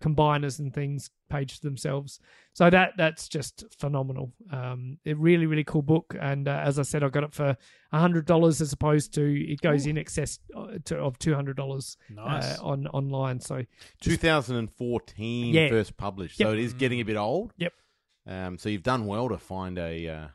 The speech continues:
Speaker 1: Yeah.
Speaker 3: an affordable version.
Speaker 1: Yeah, and it's just fantastic condition, and, uh, l-, was able to source it locally in Australia as well. So
Speaker 2: Mm.
Speaker 1: didn't have to wait months for, you know, to arrive and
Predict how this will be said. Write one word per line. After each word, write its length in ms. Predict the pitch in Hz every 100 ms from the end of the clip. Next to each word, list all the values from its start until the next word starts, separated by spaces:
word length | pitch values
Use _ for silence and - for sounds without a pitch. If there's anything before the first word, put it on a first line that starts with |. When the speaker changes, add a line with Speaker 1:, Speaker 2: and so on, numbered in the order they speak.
| -
Speaker 1:
Yeah. 140 | 165
Speaker 3:
an 60 | 92
affordable 520 | - 101 110 85 85
version. 460 | 87 92 92 76 71
Speaker 1:
Yeah, 220 | 131 131
and 220 | 151 170
it's 280 | 185 185 - - 151
just 280 | 165 - - 233
fantastic 680 | - 165 156 190 175 175 - _
condition, 520 | - 165 170 180 165
and, 280 | 160 143 147
uh, 360 | 143 135 139 -
l-, 140 | 208 220
was 180 | 185 143
able 220 | 170 147
to 80 | 143
source 320 | 135 156 139
it 80 | - 247
locally 440 | 151 156 160 160
in 80 | 151
Australia 480 | 147 - 160 180 165
as 100 | 143
well. 180 | 190
So 200 | 156 131
Speaker 2:
Mm. 80 | 113 110 - -
Speaker 1:
didn't 200 | 180 151
have 140 | 151
to 60 | -
wait 260 | 151 160 - _ _ _
months 440 | 247 170 147 - -
for, 400 | - 147 139 127 _
you 100 | 156
know, 160 | 143 151
to 180 | - 143
arrive 460 | 139 151 151 156
and 180 | 147 139